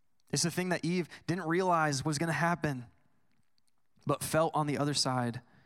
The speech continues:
Guys, have you ever taken a drink of something that you thought was lemonade, but it was actually piss? <laughs> Yeah. Have I? No, no, no, no, no, no.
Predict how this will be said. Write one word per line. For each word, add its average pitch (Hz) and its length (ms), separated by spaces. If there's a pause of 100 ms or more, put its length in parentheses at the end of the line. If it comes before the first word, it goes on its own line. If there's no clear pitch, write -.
(160)
Guys, 156 140
have 147 120
you 151 120
ever 170 160
taken 185 320
a 147 60
drink 131 520 (260)
of 139 140
something 165 200
that 135 100
you 139 80
thought 160 260
was 143 160
lemonade, 127 500
but 131 100
it 127 40
was 127 160
actually 147 540
piss? - 680
<laughs> - 40 (3500)
Yeah. - 520 (180)
Have 156 140
I? 285 300 (600)
No, 269 600
no, 254 120
no, 233 140
no, 202 120
no, 165 140
no. 135 240